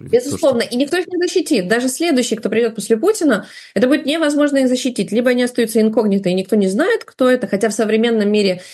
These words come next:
Speaker 1: мы с вами видели, когда же во Франции находили, э, непризнанную дочь Путина, правда? То есть её всё равно идентифицировали. И вот им нужно где-то прятаться. Поэтому вот такие образования, поэтому знание языков, чтобы ты мог и был готов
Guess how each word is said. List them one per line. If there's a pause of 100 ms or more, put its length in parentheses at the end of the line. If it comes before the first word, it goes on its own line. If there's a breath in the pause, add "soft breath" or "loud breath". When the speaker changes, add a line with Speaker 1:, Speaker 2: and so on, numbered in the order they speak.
(140)
Speaker 1:
мы
с
вами
видели,
когда
же
во
Франции
находили, (340 loud breath)
э, (160)
непризнанную
дочь
Путина,
правда?
То
есть
её
всё
равно
идентифицировали. (340 loud breath)
И
вот
им
нужно
где-то
прятаться. (260 loud breath)
Поэтому
вот
такие
образования,
поэтому
знание
языков,
чтобы
ты
мог
и
был
готов